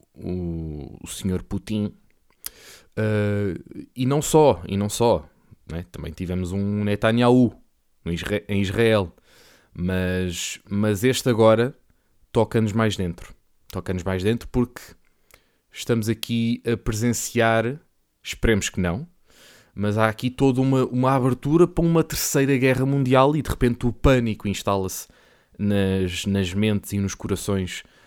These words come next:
do, do povo europeu. Ah, hoje em dia só há dois n-, assuntos nos noticiários. Não sei se vocês têm visto notícias, mas é, é, é surreal aquilo em que,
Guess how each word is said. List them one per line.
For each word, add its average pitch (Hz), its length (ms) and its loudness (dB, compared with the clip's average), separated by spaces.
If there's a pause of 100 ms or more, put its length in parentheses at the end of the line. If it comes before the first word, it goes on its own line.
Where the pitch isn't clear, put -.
(140)
do, 95 580 -4
do 107 160 -4
povo 113 500 0 (100)
europeu. 87 460 -4 (580)
Ah, 98 540 0 (320)
hoje 120 180 0
em 123 40 4
dia 143 120 2
só 127 200 2
há 120 80 6
dois 135 320 4
n-, 123 260 0
assuntos 127 460 0
nos 127 160 0
noticiários. 117 640 0
Não 85 100 -8
sei - 140 -12
se - 80 -16
vocês 90 240 -6
têm 104 160 -2
visto 107 260 -2
notícias, 113 400 -4
mas - 240 -8 (560)
é, 90 380 -4 (500)
é, 87 160 -16
é 101 120 -6
surreal 117 760 0 (800)
aquilo 120 360 -4
em 120 100 0
que, 120 800 -2